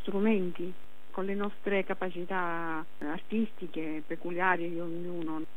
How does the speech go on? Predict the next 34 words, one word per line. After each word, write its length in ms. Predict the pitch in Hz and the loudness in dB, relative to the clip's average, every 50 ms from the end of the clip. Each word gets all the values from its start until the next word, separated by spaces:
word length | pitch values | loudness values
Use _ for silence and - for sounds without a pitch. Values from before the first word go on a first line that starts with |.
| - - - | -4 -4 -4
compresi 440 | - 180 170 160 175 190 180 180 170 | -4 -4 -2 0 0 0 0 0 -2
gli 100 | 180 175 | -2 -2
attori, 520 | 175 170 - - 202 196 180 165 165 156 | -2 -2 -2 0 2 2 2 2 2 0
non 160 | 160 165 165 - | -2 -2 -2 -2
parlo 320 | - 170 170 170 165 165 165 | 0 0 0 0 0 0 0
solo 280 | - 175 175 175 170 | 0 2 2 2 2
di 100 | 165 165 | 0 0
me 200 | 156 170 170 170 - - - - - - - | 0 0 0 0 0 0 0 0 -2 -2 0
e 120 | 175 170 | 0 0
di 100 | 165 165 | 0 -2
Franco, 540 | 165 - 160 151 151 156 156 156 156 - - - - - - - - | 0 0 2 2 2 2 0 -2 -2 -2 -4 -4 -4 -4 -4 -4 -2
per 140 | - 226 220 | -2 0 0
dare 320 | 214 208 254 269 262 233 - - - - - | 4 6 6 6 6 6 4 2 -2 -4 -2
questo 280 | - - 180 - - 185 | -2 -2 -2 0 0 0
contributo 800 | 185 185 175 170 180 185 165 170 180 208 196 175 151 160 160 160 - | 0 0 0 0 0 -2 -2 0 0 0 0 2 0 0 -2 -2 -2
che 320 | - 190 - - - - - - - - - - - - | -2 -2 -2 -2 -2 -2 -2 -2 -4 -4 -4 -4 -4 -2
magari 600 | 170 175 175 170 175 196 196 180 180 170 170 170 - - | 0 0 2 4 4 4 4 4 2 0 0 -2 -2 -2
stimolare 640 | - 180 170 175 180 175 180 190 190 180 185 185 175 | -2 -2 0 0 2 4 4 4 4 4 4 2 2
alla 260 | 170 175 175 175 175 | 2 0 2 0 0
riflessione 840 | 170 175 165 - 160 170 - - - - 208 180 170 160 165 165 - - - - | 0 -2 -2 -2 -2 -2 -2 -4 0 2 2 2 2 2 0 0 -2 -2 -4 -2
non 200 | - 185 185 190 190 | -2 -2 0 0 2
solo 220 | - 233 202 170 | 4 4 4 4
i 120 | 165 156 | 0 0
giovani, 360 | 156 175 165 156 170 165 165 160 | -2 -2 -2 -2 -2 -2 -2 -2
anche 560 | 160 160 165 - - 156 147 143 143 147 147 143 | -2 -2 -2 -2 -2 -2 -2 -2 -2 -4 -4 -4
le 80 | 143 - | -4 -4
persone 400 | - 170 - - 160 165 156 143 | -4 -4 -2 -2 -2 -2 -2 -2
più 160 | - - 160 | -2 -2 0
in 120 | 160 151 156 | 0 0 0
età. 240 | 156 175 170 151 - - - - - | 2 0 0 0 -2 -4 -4 -2 -2
Infatti 400 | - 190 - 190 190 - - 196 | -2 0 2 2 2 2 2 0
proprio 280 | - 175 180 180 180 | 2 2 2 2 2
nel 160 | 170 170 180 185 - | 2 2 0 0 2
film 480 | - 185 180 185 190 185 175 160 156 | 2 4 4 4 4 2 2 2 2